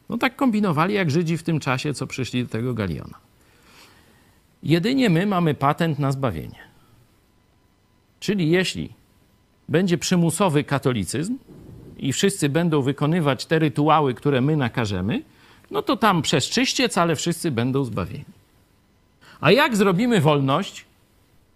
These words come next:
i będziesz mógł nie chodzić do kościoła katolickiego, będziesz mógł na mszę nie chodzić, a spowiedź to wiesz, gdzie będziesz mógł mieć i księdza zboczucha,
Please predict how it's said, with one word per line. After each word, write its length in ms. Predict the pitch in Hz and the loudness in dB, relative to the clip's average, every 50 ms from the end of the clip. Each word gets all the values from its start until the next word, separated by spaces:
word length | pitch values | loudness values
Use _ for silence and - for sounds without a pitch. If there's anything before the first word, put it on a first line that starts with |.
| _ _ _ _ _ _ _ _ - | _ _ _ _ _ _ _ _ 0
i 60 | 160 | 2
będziesz 360 | 147 226 262 277 254 254 - | 2 4 2 2 2 2 2
mógł 180 | 220 254 202 208 | 2 2 4 4
nie 100 | 254 240 | 2 4
chodzić 360 | - 262 240 180 165 165 127 | 6 4 4 4 4 2 2
do 140 | 110 143 131 | 2 0 0
kościoła 440 | - 143 - - - 135 123 117 113 | 0 -2 -2 0 0 0 0 0 0
katolickiego, 760 | - 120 110 123 120 113 104 - - - 107 104 107 135 147 | -2 -4 -2 -2 -2 -4 -4 -8 -6 -6 -4 -2 -2 -2 2
będziesz 280 | 170 240 247 240 240 | 2 2 2 4 2
mógł 220 | 254 277 226 233 311 | 0 0 0 2 2
na 180 | 311 302 294 | 4 4 4
mszę 260 | 269 208 - 196 180 151 | 4 2 2 2 2 2
nie 160 | 139 127 110 | 2 0 0
chodzić, 480 | - 113 95 90 80 107 175 - - - - - | -2 -4 -4 -2 -2 -2 -4 -4 -6 -14 -12 2
a 100 | - 190 | 2 2
spowiedź 560 | 190 - - 269 269 262 214 240 202 - - | 2 4 2 4 4 4 4 2 2 0 0
to 120 | - 220 220 | 0 0 2
wiesz, 260 | 311 302 262 220 175 | 2 2 2 2 2
gdzie 200 | 151 135 156 139 | 2 0 0 2
będziesz 280 | 123 131 117 113 - - | 2 2 0 0 0 -2
mógł 240 | 113 110 101 120 | -2 -4 -2 0
mieć 320 | 131 127 113 107 127 - 139 | 0 0 0 0 -2 -2 -6
i 80 | 127 | -6
księdza 480 | - - 156 120 113 113 104 107 107 113 - - - - - - | -2 0 0 0 2 0 0 0 0 -2 -4 -10 -20 -20 -18 -8
zboczucha, 720 | - 113 120 117 135 - - 143 104 92 - 110 - 262 | -4 -2 0 0 0 0 0 -2 -2 0 -2 0 0 0